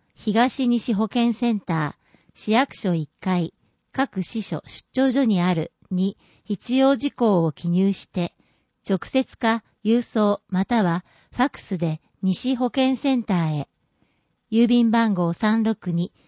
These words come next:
零零七四、春日二の十の三十三。市ホームページ、二次元バーコードがあります。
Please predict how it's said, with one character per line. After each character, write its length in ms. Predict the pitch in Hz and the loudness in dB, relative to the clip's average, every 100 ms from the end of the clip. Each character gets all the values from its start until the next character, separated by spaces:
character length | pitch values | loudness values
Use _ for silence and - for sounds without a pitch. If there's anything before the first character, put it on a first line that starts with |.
| _ - | _ -2
零 320 | 202 254 262 | 2 4 4
零 240 | 269 240 | 4 2
七 340 | 175 175 196 214 | 2 2 2 2
四、 320 | 214 170 147 _ _ _ _ | 2 0 -4 _ _ _ _
春 360 | 247 262 - 170 | -4 -4 -4 -4
日 200 | 160 - _ _ | -6 -8 _ _
二 140 | 247 262 | 2 4
の 200 | 214 160 | 4 2
十 280 | 208 226 | 2 2
の 160 | 180 156 | 2 0
三 320 | - 233 233 | -2 0 0
十 200 | 151 151 | -2 -4
三。 360 | 151 180 165 - _ _ _ _ _ _ _ _ _ _ _ _ _ | -4 -4 -4 -6 _ _ _ _ _ _ _ _ _ _ _ _ _
市 320 | - 254 240 _ | -6 -4 -4 _
ホ 240 | - 247 | 0 2
ー 20 | |
ム 140 | 262 262 | 2 0
ペ 240 | - 247 | 2 2
ー 20 | 214 | 0
ジ、 220 | 151 - _ | -4 -12 _
二 140 | 175 185 | -2 0
次 100 | 214 | 2
元 220 | 254 240 | 2 2
バ 140 | 226 | 2
ー 20 | 220 | 0
コ 100 | 233 | 0
ー 60 | |
ド 100 | 185 | 0
が 80 | 170 | 0
あ 60 | 165 | -2
り 120 | 165 | -2
ま 120 | 160 | -4
す。 220 | 175 - | -6 -10